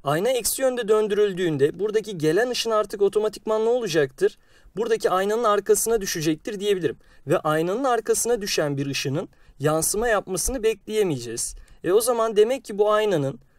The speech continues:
pozitif yönde döndürülmesi gerektiğini söyleyebiliyoruz arkadaşlar. E, o zaman ayna pozitif yönde döndürülmüşse, e, buradaki yansıyan ışının kaç derece döndürülmüş olduğunu hesaplamamız gerekiyor. E, peki burada düşeyle yaptığımız açı elli idi.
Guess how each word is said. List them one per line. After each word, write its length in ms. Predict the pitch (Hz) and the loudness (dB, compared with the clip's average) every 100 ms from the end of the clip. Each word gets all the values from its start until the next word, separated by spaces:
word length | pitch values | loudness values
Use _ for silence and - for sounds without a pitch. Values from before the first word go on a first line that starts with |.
| _ | _
pozitif 540 | - 277 254 202 208 190 | -4 -2 -4 -6 -8 0
yönde 380 | 190 160 156 170 | 0 2 2 2
döndürülmesi 760 | 196 202 202 208 214 208 214 | 2 0 0 0 2 0 2
gerektiğini 520 | 196 165 151 185 220 | 2 2 0 -6 -6
söyleyebiliyoruz 680 | - 220 208 214 196 196 127 | 2 2 2 -2 2 2 2
arkadaşlar. 680 | 120 117 113 113 - 170 214 - - _ | -4 -6 -12 -14 -6 -4 -4 -8 -20 _
E, 80 | 151 | 0
o 80 | 185 | 2
zaman 260 | 240 233 226 | 2 0 0
ayna 300 | 185 202 247 | 0 0 0
pozitif 440 | 247 247 - 208 | -2 -4 -6 -4
yönde 320 | 220 220 233 | -2 0 0
döndürülmüşse, 800 | 220 220 214 220 226 226 - 117 - _ _ | 0 0 0 -2 0 0 0 0 -4 _ _
e, 100 | 147 | -4
buradaki 340 | 196 254 196 240 | -2 -4 -8 -2
yansıyan 520 | 208 196 202 233 254 | 0 2 0 -2 -2
ışının 280 | 226 240 254 | -2 -4 -6
kaç 360 | 240 254 - | -4 -4 0
derece 340 | 208 208 247 208 | 2 2 2 0
döndürülmüş 600 | 214 214 214 220 233 - | 0 2 0 0 0 2
olduğunu 340 | 170 147 131 | 2 0 -4
hesaplamamız 680 | 123 - - - 113 110 - | -4 -4 -4 -6 -10 -10 -10
gerekiyor. 500 | 117 104 - 151 269 _ - - | -10 -14 -8 -8 -8 _ -20 -6
E, 80 | 170 | -4
peki 280 | 269 262 247 | -4 -8 -6
burada 340 | 262 160 160 - - | 0 0 0 -4 -10
düşeyle 320 | 170 233 233 | -4 0 4
yaptığımız 600 | 220 214 - 214 220 202 | 4 4 0 0 0 2
açı 340 | 196 - 214 - - | 2 2 -2 -2 0
elli 260 | 170 190 208 | 0 2 0
idi. 340 | 185 127 147 | -2 0 0